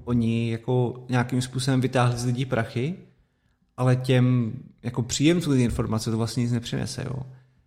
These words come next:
Vě-, většina těch lidí, co znám, tak prostě programovali od, od mládí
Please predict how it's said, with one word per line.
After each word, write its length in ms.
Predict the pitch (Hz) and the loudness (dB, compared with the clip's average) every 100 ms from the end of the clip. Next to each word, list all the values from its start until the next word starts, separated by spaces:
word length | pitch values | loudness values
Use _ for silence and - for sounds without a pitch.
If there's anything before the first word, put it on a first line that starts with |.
| _ - | _ -16
Vě-, 100 | - | -2
většina 360 | 123 127 135 135 | 0 0 2 0
těch 180 | 139 | 0
lidí, 180 | 135 131 | -2 -2
co 160 | 127 131 | -2 -2
znám, 600 | 123 107 120 151 147 - | 2 2 4 2 0 -2
tak 200 | 131 127 | -4 -2
prostě 380 | - - - 127 | -4 -2 0 0
programovali 680 | 131 123 117 117 117 120 - | 2 2 2 2 2 2 0
od, 140 | 117 - - | -4 -6 -10
od 100 | 113 | -4
mládí 720 | 117 113 101 110 113 156 180 | 0 2 0 -2 -4 -4 -8